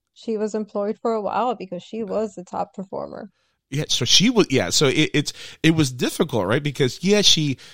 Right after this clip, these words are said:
Speaker 2: she did bother some people. You know, some, some, some of the things were out there, some of the things were not, but she was an amazing performer, but we had to make sure that we let her know that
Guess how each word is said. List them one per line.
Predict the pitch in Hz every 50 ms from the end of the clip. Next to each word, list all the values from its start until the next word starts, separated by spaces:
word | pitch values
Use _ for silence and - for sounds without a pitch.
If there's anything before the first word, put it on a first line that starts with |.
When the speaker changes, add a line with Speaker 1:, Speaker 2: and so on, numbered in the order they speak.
| - -
Speaker 2:
she | - - - 165
did | 151 156 190 165 135 127
bother | 135 127 123 120 110 110
some | 107 - - 95 90
people. | - - 104 87 - - 92 110
You | 120
know, | 120 123
some, | - - 226 226 208 196
some, | - - - 196 196 196
some | - - - 190 190 202
of | 208
the | 185
things | 180 - 180 175 160 143
were | 143 131 123 -
out | - 113 110 104 101
there, | 101 101 101
some | - 160 151
of | 143
the | 135
things | 117 123 120 117 101
were | 107 104 101
not, | 101 98 95 92 90 82
but | 98 101
she | - - 156
was | 160 135
an | 117 104 98
amazing | 101 98 101 104 107 98 - 101 85
performer, | - - - - 156 180 175 143
but | 123 123 113
we | 107 120 135
had | 139 143
to | 127 123
make | 110 107 101
sure | - - - 123 110 104 95 - - - - - - -
that | 120 120 110
we | 117 127 123
let | 113 113 104
her | 101 - - 214 233 240
know | 196 131 110 101 98 98 95 80
that | 107 117 107 104 101 98 -